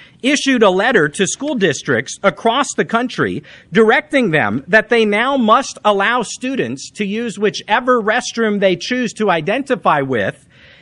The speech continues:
and if they failed to do so, they would be in danger of violating Title nine. In other words, if a s-, okay, you get the point. If a sixteen-year-old boy says, "I now today am a woman,"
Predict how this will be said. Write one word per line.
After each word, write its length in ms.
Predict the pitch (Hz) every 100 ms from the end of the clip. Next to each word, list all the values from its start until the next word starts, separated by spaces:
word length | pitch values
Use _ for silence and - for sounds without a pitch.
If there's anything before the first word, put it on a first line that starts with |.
| _ -
and 160 | 220
if 140 | 247 -
they 200 | 220 202
failed 420 | 247 254 262 196
to 100 | 214
do 220 | 214 277
so, 460 | - 185 110 143 -
they 200 | 175 214
would 260 | 226 220 165
be 160 | 233
in 160 | 208 202
danger 420 | 214 254 202 190
of 120 | 170
violating 800 | 156 202 262 208 156 131 113 151 - _ -
Title 320 | 185 208 226
nine. 340 | 226 254 160 - _ _ _ -
In 140 | 220
other 140 | 233 240
words, 260 | 233 208
if 180 | 220 - _
a 60 | 208
s-, 200 | - 202
okay, 400 | 214 - 160 135 _ -
you 140 | 185
get 160 | 214 226
the 80 | 196
point. 420 | 220 247 139 98 -
If 160 | 202
a 80 | 208
sixteen-year-old 760 | - 262 - 240 233 226 214 180
boy 220 | 247 214
says, 260 | - 208 185
"I 220 | 208 220
now 260 | 208 226
today 420 | 208 190 208 226 196
am 140 | 196
a 60 | 190
woman," 420 | 220 226 151